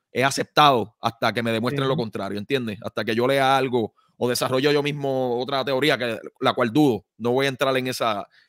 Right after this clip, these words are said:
Speaker 1: en esa línea de, de, de investigación.
Speaker 2: No, no, y, y, y es que tiene mucha lógica, tiene mucha lógica, pero... No...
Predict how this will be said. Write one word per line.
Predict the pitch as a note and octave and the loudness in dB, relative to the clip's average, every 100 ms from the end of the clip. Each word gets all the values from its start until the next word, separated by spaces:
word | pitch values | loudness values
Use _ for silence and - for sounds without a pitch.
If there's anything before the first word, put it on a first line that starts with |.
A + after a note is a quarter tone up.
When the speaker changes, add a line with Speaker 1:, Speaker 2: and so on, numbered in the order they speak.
| _ _ | _ _
Speaker 1:
en | A2+ | -6
esa | A#2 - | -6 -4
línea | A#2 C3+ B2+ | -4 -4 -4
de, | A#2+ A2 | -4 -4
de, | G#2+ G2+ | -4 -6
de | G#2+ | -8
investigación. | A2+ A2+ B2 A2 C#3 D3+ | -8 -6 -4 -4 -2 2
Speaker 2:
No, | F3 G3+ | 4 8
no, | G3+ | 8
y, | A#3+ | 6
y, | A3+ G3+ G3 | 4 2 2
y | F#3+ F3+ | 0 0
es | F3+ | 0
que | F3 G#3 | 0 0
tiene | F#3 G#3 | 2 2
mucha | G3+ G#3 A3 | 0 0 2
lógica, | G3 G3+ A3 D#3+ A#2 A#2+ _ _ | 4 4 2 0 -4 -8 _ _
tiene | E3 F3 | -4 -2
mucha | G3 G3+ G3+ | -2 0 2
lógica, | G#3 G3 F3 | 4 4 2
pero... | E3 E3 D#3+ D#3+ D3 C#3 _ _ _ _ _ _ _ _ _ _ _ _ _ _ - | 0 -2 -2 -2 -2 -6 _ _ _ _ _ _ _ _ _ _ _ _ _ _ -20
No... | D#3 E3 E3 - | -12 -12 -12 -16